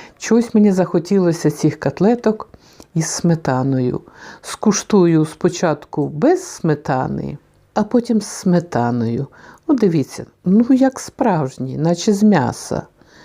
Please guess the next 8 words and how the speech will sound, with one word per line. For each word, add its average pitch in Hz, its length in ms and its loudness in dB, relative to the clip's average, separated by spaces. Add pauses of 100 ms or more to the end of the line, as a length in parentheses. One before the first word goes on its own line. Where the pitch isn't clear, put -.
(420)
Дивіться, - 300 0
не 277 140 6
розвалюються, 147 880 0
такі 196 320 -2
от 143 200 0
всередині. 143 880 0 (2250)
М-м-м. 180 1200 -4 (1200)
Смакота, 156 840 -4